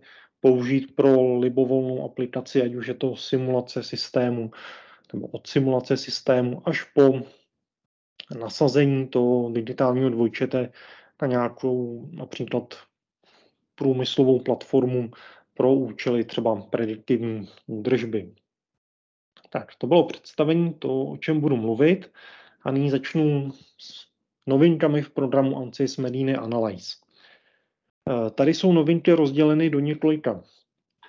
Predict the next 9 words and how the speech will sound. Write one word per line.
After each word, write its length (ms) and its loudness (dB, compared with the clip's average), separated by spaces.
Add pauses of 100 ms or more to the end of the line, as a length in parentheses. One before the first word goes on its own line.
(640)
skupin. 840 0
První 500 0
skupinou, 840 -2
nebo 260 -8 (100)
první 260 -2
skupina 420 0
novinek 320 2
se 120 -6
týká 500 0